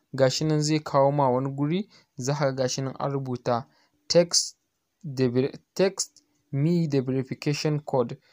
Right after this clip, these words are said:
To, za ka iya zaɓen a yi maka text ko kuma a kira ka. Amma mafi abu a'ala a gare ka shi ne ka danna text, su tura ma O T P,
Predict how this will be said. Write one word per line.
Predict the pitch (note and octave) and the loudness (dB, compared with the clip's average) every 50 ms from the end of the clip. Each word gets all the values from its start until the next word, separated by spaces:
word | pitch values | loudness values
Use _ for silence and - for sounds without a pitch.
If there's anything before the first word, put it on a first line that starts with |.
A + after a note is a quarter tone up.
| _ _ _ - | _ _ _ -8
To, | - C#3 | -4 -2
za | C3+ C#3 F3 F#3 | 2 4 4 4
ka | - - | 4 0
iya | - F#3 E3+ E3 | 0 2 2 4
zaɓen | C#3+ C#3 B2+ - D3+ D#3 D3+ D3+ D3+ - - - _ _ _ - | 4 2 2 2 2 0 0 -2 -4 -6 -12 -20 _ _ _ 0
a | D3 C#3 | 0 2
yi | C#3 | 2
maka | D3 E3+ E3+ - E3+ | 2 2 2 0 0
text | E3+ - F3+ E3+ E3 - | 0 2 0 0 0 0
ko | - C#3+ | -4 -4
kuma | - - C#3 C#3 C3 | -2 -2 -2 -2 -2
a | C3 | -2
kira | - - C3 B2 B2 A#2+ - | -2 -2 0 0 0 0 -2
ka. | - - - _ _ _ - - _ _ | -6 -10 -10 _ _ _ -20 -20 _ _
Amma | - D3+ D#3 E3 F3 | 0 4 6 6 6
mafi | F#3+ G3+ F#3+ - F#3 E3 - | 6 4 2 -2 -8 -6 -2
abu | - D#3 D3 C#3+ C#3+ D#3 D3+ | 0 0 0 2 2 0 0
a'ala | - - - - - C#3+ D3+ E3 - | 0 -2 -4 -2 0 2 2 4 4
a | E3 D#3 | 2 2
gare | D3 C#3+ C#3+ D3+ D3+ | 0 0 0 0 0
ka | - - C#3+ C#3 C#3 - _ _ _ _ | 0 2 0 0 0 -4 _ _ _ _
shi | - - - D#3 | -12 -6 -2 0
ne | D3+ D3+ D3 | 0 0 0
ka | - - - | 0 0 0
danna | C#3+ C#3+ D3+ D3+ C#3+ | 0 0 0 0 -2
text, | - - D3+ D3 - - - - _ _ _ _ _ | 0 -2 -2 -2 -2 -6 -10 -10 _ _ _ _ _
su | - - - - | -18 -18 -10 -4
tura | - F3+ F#3 F#3 E3+ D#3+ | -2 2 6 6 6 6
ma | E3 E3 D#3+ - | 6 4 0 0
O | - D#3 D3+ | 0 -2 -2
T | D3+ - D#3 D3+ | -2 -2 -4 -4
P, | - - D3+ C#3+ - | -4 -4 -6 -6 -6